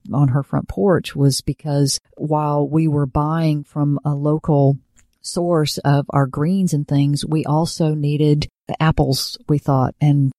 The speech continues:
onions and things that, you know, year round. So we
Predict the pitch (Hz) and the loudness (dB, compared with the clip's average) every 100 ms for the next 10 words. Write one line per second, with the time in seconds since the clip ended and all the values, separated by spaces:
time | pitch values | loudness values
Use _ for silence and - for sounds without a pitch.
0 | _ - 165 156 135 139 135 139 135 - | _ -2 0 2 2 0 2 2 2 -2
1 | - 170 147 160 170 175 208 151 123 143 | -2 -2 -2 -2 -2 0 2 2 0 -2
2 | 160 151 156 | 0 2 2